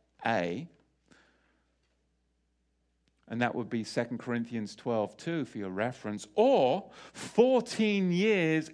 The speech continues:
including the three-year period, B? Because this has been much debated over the history of man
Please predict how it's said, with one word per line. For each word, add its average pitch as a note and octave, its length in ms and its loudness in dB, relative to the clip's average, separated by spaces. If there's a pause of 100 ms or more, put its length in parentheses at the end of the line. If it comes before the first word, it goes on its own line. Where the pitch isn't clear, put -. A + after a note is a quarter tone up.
(100)
including E3+ 1300 2
the C#3+ 120 0
three-year A#2+ 720 2
period, F#2+ 640 -2 (840)
B? G3 420 -2 (1120)
Because E3 240 0
this B3 140 0
has C#4+ 140 -2
been E3 220 2
much D3 540 -2
debated D#3 800 0 (100)
over C#3+ 560 2 (240)
the C#3 120 2
history C3 640 0
of A2+ 180 -2
man B2+ 540 0